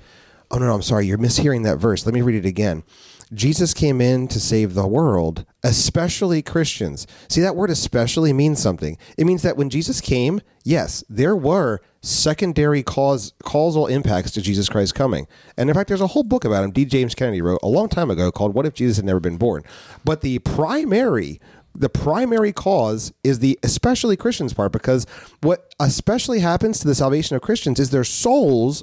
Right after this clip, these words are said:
are counted as righteous because of his death, burial, resurrection.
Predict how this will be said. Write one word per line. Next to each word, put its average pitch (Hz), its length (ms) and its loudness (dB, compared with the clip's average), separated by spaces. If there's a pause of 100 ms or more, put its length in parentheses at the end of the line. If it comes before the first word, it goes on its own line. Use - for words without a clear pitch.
are 143 120 0
counted 165 320 -2
as 120 100 2
righteous 127 480 -2
because 127 320 0
of 123 100 0
his 110 140 0
death, 113 220 0
burial, 110 200 2
resurrection. 98 540 0